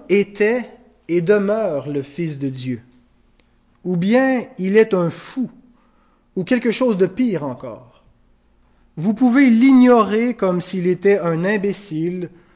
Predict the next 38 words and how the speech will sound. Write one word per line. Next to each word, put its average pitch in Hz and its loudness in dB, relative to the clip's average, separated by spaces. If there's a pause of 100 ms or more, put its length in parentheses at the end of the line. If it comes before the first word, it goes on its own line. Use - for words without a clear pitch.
(200)
vous 175 -2
pouvez 226 4
lui 202 0
cracher 240 -2
dessus 208 -2
et 190 2
le 180 4
tuer 226 -2 (580)
comme 185 -2
s'il 180 -4
était 196 2
un 170 -2
démon, 226 0 (1120)
ou 185 -2
vous 170 -4
pouvez 185 -2
tomber 185 0
à 160 -2
ses 143 -8
pieds 160 -6
et 143 -2
l'appeler 131 -8
Seigneur 147 -8 (340)
et 135 -10
Dieu. 113 -18 (1600)
Mais 175 0
qu'aucun 262 0
vienne 185 0
en 156 -2
insensé 202 -2
avec 165 -2
une 170 -2
opinion 180 -2
condescendante, 190 -2
considérant 208 0
qu'il 180 -4
était 165 -2
simplement 190 -4